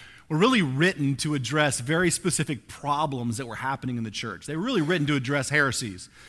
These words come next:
Gnosticism, or, you know, the Judaizers, or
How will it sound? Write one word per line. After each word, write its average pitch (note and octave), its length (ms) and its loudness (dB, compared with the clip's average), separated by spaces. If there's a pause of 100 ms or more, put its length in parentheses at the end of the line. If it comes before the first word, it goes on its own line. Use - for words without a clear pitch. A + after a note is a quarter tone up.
(220)
Gnosticism, C3 1040 0
or, A#2 200 -6
you A#2+ 100 -6
know, A#2 120 -4
the A#2 100 -6
Judaizers, C3 920 -2
or G#2+ 280 -10